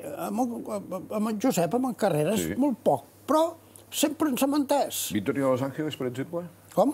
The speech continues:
Speaker 2: Victoria de Los Ángeles?
Speaker 1: Ah, una delícia. El que passa és que Victoria no sabies mai ben bé com cantaria fins l'hora del concert.
Speaker 2: Ostres.
Speaker 1: Sí, perquè no cantava mai a veu.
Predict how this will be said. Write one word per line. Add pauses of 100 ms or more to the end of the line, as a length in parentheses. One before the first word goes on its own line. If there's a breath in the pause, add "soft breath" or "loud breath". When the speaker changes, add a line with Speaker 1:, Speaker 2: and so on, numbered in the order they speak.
(160)
Speaker 2:
Victoria
de
Los
Ángeles?
Speaker 1:
Ah,
una
delícia. (920 loud breath)
El
que
passa
és
que
Victoria (2000 loud breath)
no
sabies
mai (960)
ben
bé
com
cantaria (140)
fins
l'hora
del
concert. (260)
Speaker 2:
Ostres.
Speaker 1:
Sí, (260)
perquè
no
cantava
mai
a
veu.